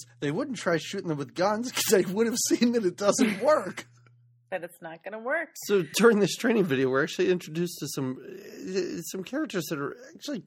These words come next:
Speaker 1: kind of a lot of fun. They are the husband and wife team in Eating Raoul. And they are reprising their roles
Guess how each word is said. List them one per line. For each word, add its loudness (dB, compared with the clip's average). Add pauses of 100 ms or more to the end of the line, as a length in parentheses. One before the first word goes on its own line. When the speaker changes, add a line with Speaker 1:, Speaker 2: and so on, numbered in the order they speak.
(160)
Speaker 1:
kind -8
of -4
a 0
lot -2
of -8
fun. -6 (180)
They 4
are 6
the 0
husband 0
and -4
wife 0
team -4
in -6
Eating -6
Raoul. -4 (800)
And 4
they 6
are 6
reprising 0
their 0
roles -2